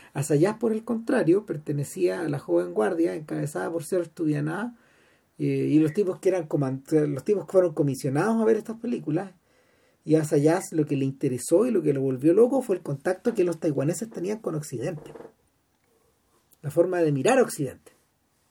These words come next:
y de inspirarse en Occidente. Entonces, ahí uno se engancha con Terrorizers, porque porque tal como dice Vilches, el,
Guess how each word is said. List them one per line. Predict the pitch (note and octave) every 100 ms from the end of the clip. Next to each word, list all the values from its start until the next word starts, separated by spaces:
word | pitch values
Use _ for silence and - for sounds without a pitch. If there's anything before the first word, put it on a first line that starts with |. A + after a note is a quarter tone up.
| _ _
y | F3
de | D#3+
inspirarse | D#3 D3+ D#3 G3 A#3 A#3+
en |
Occidente. | A#3+ - E3+ C3 - - _ _ _ _
Entonces, | - E3+ G#3+ -
ahí | - D3+ C4+
uno | G#4 G4
se | E4+
engancha | C#4 A#3 A3+ A3
con | E3+
Terrorizers, | D#3 C#3 B2 - - - - _ _ -
porque | D3+ D3+ E3 D3+ D3 D3 - - - _
porque | D3 D3+
tal | D#3 F3+
como | A3+ G3+
dice | G#3 G#3
Vilches, | G#3 A3+ - A#3 G#3 G#3
el, | E3 D#3 D3+ C#3+ C#3 C3 B2